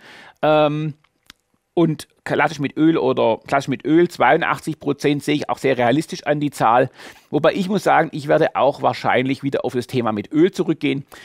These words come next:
weil's für mich einfach im Alltag das einfachere Pflegen von der Kette ist. Das Wachsen ist ganz cool und vor allem man kann halt Ketten auch relativ, ähm, lange halt, ähm,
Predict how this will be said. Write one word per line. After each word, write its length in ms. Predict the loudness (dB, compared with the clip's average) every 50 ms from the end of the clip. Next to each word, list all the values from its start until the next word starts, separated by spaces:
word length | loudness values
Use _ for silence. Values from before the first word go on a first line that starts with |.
| -20 _
weil's 320 | -2 2 2 2 2 0 -2
für 100 | -4 -2
mich 380 | -2 -2 -2 -4 -6 -10 -6
einfach 360 | -4 -4 -4 -2 -4 -6 -6
im 200 | -6 -8 -10 -6 -2
Alltag 440 | 0 0 0 0 0 -2 -4 -4 -6
das 180 | -10 -14 -8 -4
einfachere 640 | -2 0 0 0 0 -2 0 0 0 0 -2 -4
Pflegen 360 | -4 -2 0 0 0 0 -2
von 140 | -4 -4 -4
der 100 | -4 -4
Kette 280 | -2 -2 -2 -2 -4 -4
ist. 260 | -6 -6 -8 -10 -14 -20 -20 -18 -16
Das 180 | -14 -10 -6 -4
Wachsen 320 | -4 -4 -4 -6 -10 -12
ist 180 | -12 -12 -6 -2
ganz 280 | -2 -2 0 -2 -6 -12 -10 -6
cool 220 | -4 -2 -2 -2
und 140 | -4 -4 -6
vor 100 | -4 -2
allem 200 | 0 0 0 0
man 60 | -2
kann 160 | -4 -4 -2
halt 140 | -2 -2 -2
Ketten 300 | -2 -4 -4 -4 -6 -6
auch 320 | -2 0 0 0 -2 -6 _ _ _ _ _ _ _ _ _ _ _ _ _ _ _ -20 -10 -4
relativ, 480 | 0 2 2 2 2 0 -4 -6 -6 -8 _ -20 -20 -20 -20 -20 -18 _ 0
ähm, 380 | 2 4 6 6 4 2 2 2
lange 380 | 2 2 2 2 2 2 2
halt, 300 | 4 4 2 2 0 -2 -2
ähm, 640 | 0 2 2 2 0 -2 -2 -4 -4 -4 -6 -8 -12